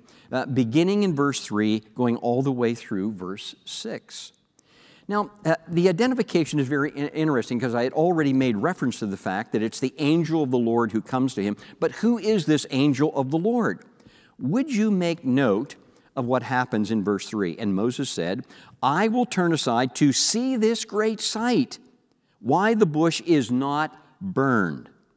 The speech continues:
Verse four says this, "When the Lord saw that he had turned aside to see, God called to him out of the bush." Now notice the sequence here.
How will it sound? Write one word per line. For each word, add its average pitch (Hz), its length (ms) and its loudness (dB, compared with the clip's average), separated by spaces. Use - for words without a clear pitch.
Verse 113 240 0
four 110 360 -2
says 98 260 -4
this, 95 340 -4
"When 160 320 4
the 156 120 6
Lord 185 840 4
saw 107 480 0
that 135 200 0
he 123 100 0
had 104 120 0
turned 98 260 -2
aside 87 420 -4
to 90 100 -6
see, 101 360 -4
God 214 520 2
called 156 420 2
to 123 60 2
him 127 400 -4
out 117 200 -6
of 113 80 -8
the 110 80 -6
bush." 98 400 -10
Now 185 120 -6
notice 202 360 0
the 175 100 -2
sequence 120 480 -6
here. 73 240 -8